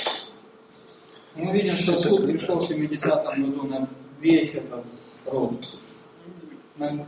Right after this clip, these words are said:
Speaker 1: все, все эти дела, и фарисеи перестали существовать,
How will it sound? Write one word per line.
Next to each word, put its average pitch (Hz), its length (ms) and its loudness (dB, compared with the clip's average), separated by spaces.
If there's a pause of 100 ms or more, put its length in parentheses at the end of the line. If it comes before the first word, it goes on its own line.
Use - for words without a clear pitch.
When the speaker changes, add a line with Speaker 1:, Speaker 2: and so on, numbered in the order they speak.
(180)
Speaker 1:
все, - 400 -2
все 180 260 6
эти 160 240 6
дела, 147 440 4
и 123 280 2 (320)
фарисеи 156 500 2
перестали 147 540 2
существовать, - 800 -4